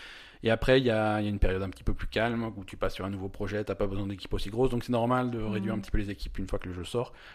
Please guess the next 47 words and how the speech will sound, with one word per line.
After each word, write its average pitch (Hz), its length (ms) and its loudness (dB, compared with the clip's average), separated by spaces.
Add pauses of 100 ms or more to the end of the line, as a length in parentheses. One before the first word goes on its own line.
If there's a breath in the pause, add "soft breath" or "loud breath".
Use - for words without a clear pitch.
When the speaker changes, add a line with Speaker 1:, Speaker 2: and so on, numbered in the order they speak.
Speaker 1:
Là, 104 140 -2
c'est 92 160 -8
vraiment 95 220 -4
très - 260 -6
réduit 98 460 -4
et 90 140 -6
c'est - 120 -10
des 95 80 -2
Speaker 2:
Ouais. 101 60 2
Speaker 1:
postes - 260 6
clés, 113 240 2
donc 101 220 -4
c'est 85 100 -10
vraiment 98 300 -2
ça, 92 320 -4
ça 95 160 -8
fait - 100 -10
mal. 76 140 -10 (460 loud breath)
Donc 135 200 4
on 143 80 6
espère 156 380 4
que 135 320 8
c'est 127 120 -8
des 127 80 0
gens 120 140 0
qui 120 100 -4
retombent 113 240 2
sur 117 120 -2
leurs 98 140 0
pattes. 135 180 2
C'est - 100 -4
pas 170 80 6
forcément 139 400 2
des 127 160 2
gens, 120 420 0
euh, 104 640 0 (540)
qui - 100 -10
ont, 101 180 -2
qui 101 120 -6
ont 101 80 -2
pas 110 80 0
de - 80 -6
talent, 139 280 2
hein. 131 60 -2
C'est - 120 -6
un 104 40 -2
su-, - 160 -12